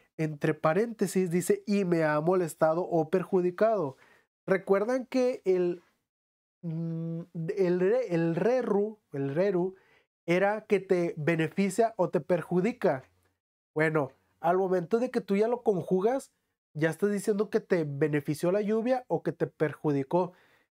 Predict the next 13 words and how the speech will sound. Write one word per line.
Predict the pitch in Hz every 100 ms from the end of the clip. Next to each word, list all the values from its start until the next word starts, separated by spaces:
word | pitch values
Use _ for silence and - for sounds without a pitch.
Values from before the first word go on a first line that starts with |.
| -
En | 156
este | 151 147 196
caso | 196 190 190 202
dice, | 180 175 - 190 196 202 _ _ _ _ _ _
"Ha | 160 165
llovido | 202 214 220 233 233 -
y | 185
me | 156
ha | 147
molestado | 151 160 147 - 160 170 170
o | 175 190
perjudicado". | 185 - 160 156 175 151 131 - _ _ _ _ -
Literal | 208 233 - 180 175 233 277